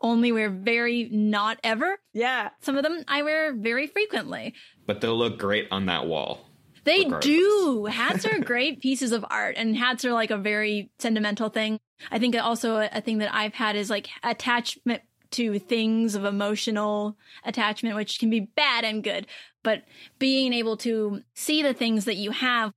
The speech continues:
Speaker 1: if I was hiding away my hat collection, I'd be pretty sad. I wouldn't be able to, like, see the things and such. And I like what you said is, like, having the things that are sentimental, like, dose it down to what you can see and what you'd be able to enjoy, enjoy in some way, even if you're not exactly using it.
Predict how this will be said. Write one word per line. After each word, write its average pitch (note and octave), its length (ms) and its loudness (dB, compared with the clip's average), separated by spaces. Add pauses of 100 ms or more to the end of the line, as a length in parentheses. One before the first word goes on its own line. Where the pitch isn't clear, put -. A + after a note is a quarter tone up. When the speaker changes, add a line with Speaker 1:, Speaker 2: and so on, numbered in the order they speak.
(140)
Speaker 1:
if A#3 100 0
I D#4+ 120 4
was C#4+ 120 0
hiding C#4+ 220 4
away C4 100 2
my A3+ 140 2
hat B3 240 0
collection, G#3+ 340 -4
I'd G#3+ 100 -2
be A3 100 -4
pretty F3 260 -8
sad. G3 420 -4
I - 80 -4
wouldn't A#3+ 220 2
be A#3 80 0
able A3+ 160 -2
to, A3 100 -4
like, A3 180 -2
see E4+ 440 -2
the A3 100 -2
things G#3+ 360 -4
and G#3 140 -4
such. G3 220 -4
And A3 60 -2
I A3 60 -2
like A#3+ 160 -2
what A3+ 100 -2
you G#3+ 80 -4
said A3 140 -4
is, G#3+ 120 -4
like, G#3 140 -4
having A3 480 0 (300)
the A3+ 120 2
things A3 280 0
that A3+ 100 2
are C4 180 2
sentimental, G#3+ 520 0
like, G#3 240 -2 (360)
dose A3+ 240 0
it G#3+ 100 -2
down G#3+ 300 2
to G#3 420 0
what A3+ 200 0
you G#3+ 120 -4
can G3+ 300 -2
see A#3+ 400 0
and G#3+ 80 -2
what G#3 140 -4
you'd G#3 120 -4
be G3+ 180 -2
able G#3 160 -6
to - 200 -10
enjoy, F#3+ 540 -2
enjoy F#3+ 360 -4
in - 120 -8
some - 180 -6
way, G#3+ 180 -2
even G#3 200 -4
if G3+ 100 -8
you're G3+ 80 -4
not - 120 -6
exactly - 360 -10
using - 380 -8
it. - 220 -10